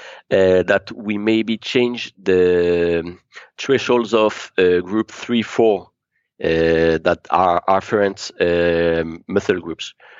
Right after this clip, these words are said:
So maybe that's something, but as I said before, we have to work on data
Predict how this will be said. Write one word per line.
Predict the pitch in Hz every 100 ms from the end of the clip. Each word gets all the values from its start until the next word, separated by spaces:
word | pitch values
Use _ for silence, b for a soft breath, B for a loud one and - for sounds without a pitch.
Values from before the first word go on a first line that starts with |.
| B B
So | - 85 82
maybe | 90 104 101 113
that's | 95 -
something, | 98 95 95 82
but | 87 - - -
as | 90 92 95
I | 92 92
said | 90 - 101
before, | 95 92 107 107 -
we | 98 92
have | 92 -
to | -
work | 87 95 92 90
on | 87
data | 90 -